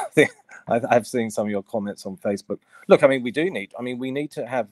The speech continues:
the most efficient system going. The way we do consenting, um, the compliance around building. Yeah,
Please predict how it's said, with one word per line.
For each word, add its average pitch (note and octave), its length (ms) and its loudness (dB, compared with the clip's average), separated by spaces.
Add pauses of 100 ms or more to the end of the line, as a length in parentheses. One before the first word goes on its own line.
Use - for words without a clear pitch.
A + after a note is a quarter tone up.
the A2 120 -8
most A2+ 340 -6
efficient A#2 520 -10
system G2 420 -10
going. F2 340 -2
The F2 60 -18
way A2+ 200 2
we A2+ 100 -4
do G2 160 -6
consenting, A#2 720 -4 (680)
um, F#2+ 300 -2
the F2+ 80 -10
compliance G#2 760 -2
around G2+ 680 -2 (160)
building. G2+ 500 0
Yeah, - 220 4